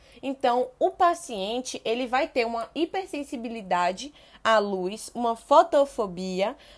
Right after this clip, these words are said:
por conta disso, porque ele vai começar a enxergar pontos de luz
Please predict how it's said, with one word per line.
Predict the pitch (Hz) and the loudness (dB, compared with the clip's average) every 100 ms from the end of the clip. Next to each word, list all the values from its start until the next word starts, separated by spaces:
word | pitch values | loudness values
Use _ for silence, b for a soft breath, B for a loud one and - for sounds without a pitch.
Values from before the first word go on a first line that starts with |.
| B | B
por | 392 440 | 2 2
conta | - 294 294 349 | 0 -2 0 -2
disso, | 262 262 247 - - | 0 -4 -4 -10 -4
porque | 311 330 | -4 0
ele | 254 254 262 277 | 2 2 2 0
vai | 247 269 | 0 0
começar | 320 339 302 285 | 0 -4 -4 -4
a | 254 | -6
enxergar | 254 269 254 220 233 | -4 -4 0 0 0
pontos | - 320 349 330 | 0 2 2 -2
de | 233 233 | -4 -4
luz | 214 247 285 254 - | -2 -2 -2 -4 -10